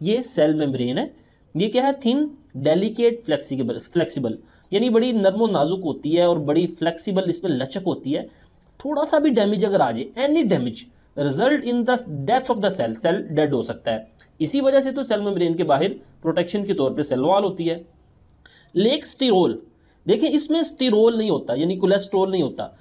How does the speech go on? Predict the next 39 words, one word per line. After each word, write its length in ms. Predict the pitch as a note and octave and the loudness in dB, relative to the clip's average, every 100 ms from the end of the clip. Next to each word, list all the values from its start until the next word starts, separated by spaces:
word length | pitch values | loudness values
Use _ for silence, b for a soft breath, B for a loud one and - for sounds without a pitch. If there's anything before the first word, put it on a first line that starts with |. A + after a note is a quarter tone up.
| b | b
अब 120 | - - | -8 0
कह 100 | D#3+ | 0
सकते 300 | D#3+ - C#3+ | 0 -2 -2
हैं 240 | D3 F#3 | -2 -2
कि 120 | F#3 F#3+ | 0 0
यूकेरियोटिक 680 | D3+ C3 B2+ D3 E3 E3 A3+ | 2 0 2 2 2 2 -4
सेल 240 | - B3+ C4 | -2 0 2
और 140 | B3 | 2
बैक्टीरियल 500 | D#3 D#3 E3+ E3 A#3 | 2 0 2 2 2
सेल 200 | A#3 A3+ | 2 -2
में 160 | C4 D#4+ | 0 -2
फ़र्क 420 | - - G#3 C#4+ F3 | -4 -4 -2 -2 0
ये 140 | D#3 | 0
है 400 | C3+ B2 D3+ - B B B - | 0 0 -2 -2 B B B -2
कि 60 | C4 | 2
यूकेरियोट्स 680 | F3+ E3 F3 C#4+ D#4 D#4 | 6 4 4 2 2 0
की 160 | - D#4+ | 0 -2
सेल 300 | - A3 A#3+ | 0 0 0
मेम्ब्रेन 400 | A3+ G3 D3+ D#3 | 0 2 2 0
के 120 | D#3+ | 0
अंदर 200 | F3 F3 A3+ | 0 0 -2
कोलेस्ट्रॉल, 680 | G3+ G#3+ - - G#3 G#3 | -2 -2 -6 0 2 2
स्टीरोल्स 500 | - - A3 G3+ A3 | 0 -4 2 4 4
मौजूद 340 | G#3 E3+ G3+ E3+ | 4 2 4 2
हैं, 120 | A2+ - - | 0 -8 -8
इसमें 260 | G#3+ B3+ A3 | -4 0 2
नहीं 140 | B2+ | 2
मौजूद। 320 | C3+ C3 C#3 - b b b b | -2 -2 -4 -8 b b b b
फंक्शंस 320 | F3+ G3 A3+ | 0 2 2
की 80 | A3+ | 2
बात 240 | F#3+ C#3+ - | 2 2 2
करें 300 | D3+ E3+ F3 | -2 -2 0
तो 80 | |
ये 100 | D#3+ | 0
ट्रांसपोर्टेशन 600 | D#3+ D3 C3+ D3 C#3+ D3 | 2 -2 -2 -2 -2 -4
का 100 | D3+ | -2
काम 220 | D3+ C#3+ C#3 | 0 0 2
करती 320 | C#3+ - C#3 | -2 -2 -4
है, 140 | C3+ | -4